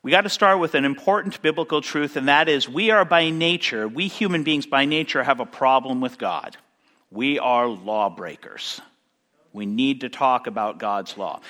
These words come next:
And an important point to remember that can throw us off, because it throws unbelievers off, is that God's law is not arbitrary.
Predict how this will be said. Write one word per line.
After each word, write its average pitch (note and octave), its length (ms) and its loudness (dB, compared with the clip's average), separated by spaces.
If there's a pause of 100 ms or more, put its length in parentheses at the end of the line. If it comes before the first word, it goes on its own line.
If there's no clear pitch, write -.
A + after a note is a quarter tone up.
(400)
And D3+ 280 4
an F3 160 2
important C4 560 2
point B3 320 2
to A3 100 -4
remember F#3 600 4
that D3 240 4
can C#3+ 160 -2
throw A3+ 320 4
us F#3 240 4
off, A2+ 340 2
because C3 160 -6
it C3 100 -8
throws D3+ 380 2
unbelievers C#3+ 560 0
off, C#3 240 2
is C3+ 120 -6
that D3 180 2 (260)
God's D4+ 300 4
law C4 220 6
is F3 100 -6
not F#3 180 4
arbitrary. C#3+ 720 0